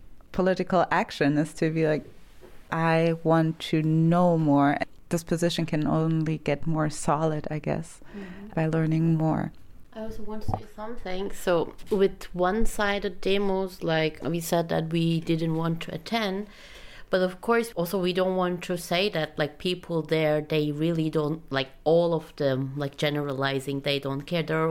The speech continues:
Speaker 3: of course people who really feel, like, desperate and they want to talk or be by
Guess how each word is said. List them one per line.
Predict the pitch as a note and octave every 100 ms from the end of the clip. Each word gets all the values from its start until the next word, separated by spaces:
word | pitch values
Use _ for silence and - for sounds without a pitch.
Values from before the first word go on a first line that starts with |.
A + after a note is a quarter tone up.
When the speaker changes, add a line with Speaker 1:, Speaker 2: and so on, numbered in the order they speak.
| D#3
Speaker 3:
of | -
course | G3+ G3+
people | - G3+ - F#3 G3
who | G3 F3+
really | F#3 G3 F#3 F#3
feel, | - F3+ F3 F3 E3+ - - - -
like, | - E3 D#3 D#3 D#3+ D#3+
desperate | E3+ F#3 F#3+ - C4+ C4+
and | B3+ G#3+
they | F#3+
want | F#3+ F3+ F3+ G3 F#3+ -
to | A3 A3 - - - - - -
talk | F#3 F#3+ F3+ F#3 F#3+ F#3
or | - D#3+ E3 E3+ E3+ D#3+ -
be | F#3 F3+ F3+
by | E3+ - E3 D#3 D#3